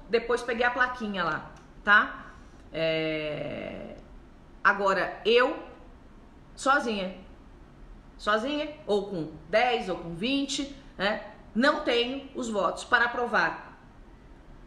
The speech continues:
um projeto que a maioria, né, ou para reprovar um projeto que a maioria queria,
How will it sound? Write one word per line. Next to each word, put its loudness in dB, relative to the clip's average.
um -4
projeto 2
que 2
a 4
maioria, 2
né, -8
ou 4
para 4
reprovar 2
um -4
projeto -2
que -8
a -2
maioria -2
queria, -6